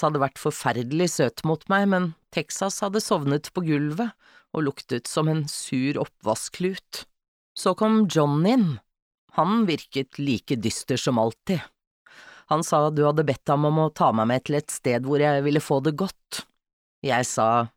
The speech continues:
«Jeg er lei for å være til slikt bry.» Han sa, «Vi skal ikke krangle om det nå.»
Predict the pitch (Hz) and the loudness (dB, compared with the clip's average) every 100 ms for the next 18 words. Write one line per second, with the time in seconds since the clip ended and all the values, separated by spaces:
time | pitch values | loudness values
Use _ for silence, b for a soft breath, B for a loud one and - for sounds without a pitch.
0 | _ - 135 135 135 117 110 - 151 147 | _ -6 -2 0 0 0 -2 -4 -2 -2
1 | 143 131 110 - 143 - 135 - - 135 | 0 0 0 -2 -4 -4 -6 -8 -10 -4
2 | 156 175 - _ _ _ _ B B B | -2 -2 -4 _ _ _ _ B B B
3 | B - 165 165 - 202 254 240 - 190 | B 0 2 2 0 2 0 -4 -4 -2
4 | 185 175 - 196 165 202 214 185 160 190 | 0 -2 -2 -2 0 0 2 2 2 2
5 | 226 190 180 185 185 | 4 4 4 4 4